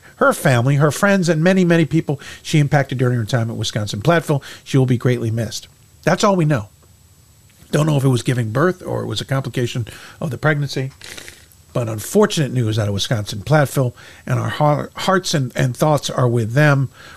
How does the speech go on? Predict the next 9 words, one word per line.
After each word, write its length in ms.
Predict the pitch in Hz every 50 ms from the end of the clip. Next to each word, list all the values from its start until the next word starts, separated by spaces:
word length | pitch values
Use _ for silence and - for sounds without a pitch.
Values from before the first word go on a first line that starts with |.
| - _
Wonderful 480 | 165 160 202 233 233 202 - - 202 190
woman. 280 | 185 185 190 190 190
I 100 | 185 170
know 160 | 151 165 185 180
she 160 | - - 175
was 320 | 165 156 131 - - - - _ - -
really 480 | 269 170 139 143 156 214 247 262 269 196
highly 300 | 170 185 190 180 175 151
regarded 520 | 139 135 127 147 147 160 147 143 131 120